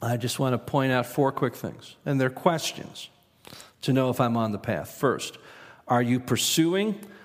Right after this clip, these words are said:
a personal and transforming relationship with God? All these questions come from everything we've learned up until this point. So the first question to ask yourself, am I on the path? Are you pursuing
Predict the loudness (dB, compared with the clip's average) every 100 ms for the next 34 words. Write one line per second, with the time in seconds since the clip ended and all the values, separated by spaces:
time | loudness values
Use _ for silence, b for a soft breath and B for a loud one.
0 | B -4 0 2 2 0 2 2 2 -2
1 | 0 0 0 -2 0 0 2 0 0 -2
2 | -4 -8 -8 -6 -4 -2 -2 -4 -12 B
3 | B B B B B B 2 4 2 0
4 | 2 2 2 -2 -2 2 2 2 -2 0
5 | 0 0 0 2 0 0 0 0 0 0
6 | -2 -4 -6 -6 -6 -6 -8 -12 -12 _
7 | _ -20 B 0 0 2 2 2 2 2
8 | 2 0 -2 0 -2 -6 -4 -2 -2 -6
9 | B B 0 2 2 2 2 0 0 B
10 | B B 0 2 0 0 0 2 2 2
11 | 2 0